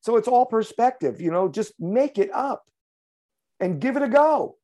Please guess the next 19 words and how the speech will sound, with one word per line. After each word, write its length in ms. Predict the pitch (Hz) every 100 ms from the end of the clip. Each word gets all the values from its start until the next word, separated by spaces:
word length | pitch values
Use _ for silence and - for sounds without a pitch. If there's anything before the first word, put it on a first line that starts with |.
| _ _ _ _ _ _ _ _ _ 170
You 80 |
know, 100 | 190 -
I 80 | 185
got 180 | 208 196
a 20 |
Miles 360 | 202 220 220
Davis 340 | 160 208 185 170
shirt 300 | - 156 135
on, 140 | 123
right? 260 | 147 202 220 _ _ _ _ -
Miles 340 | 196 233 160
Davis 320 | 208 190 160
had 140 | 160 147
one 160 | 160
of 40 | 151
the 60 |
best 240 | 147 180 -
quotes 340 | 175 160 -
ever. 360 | 160 143 -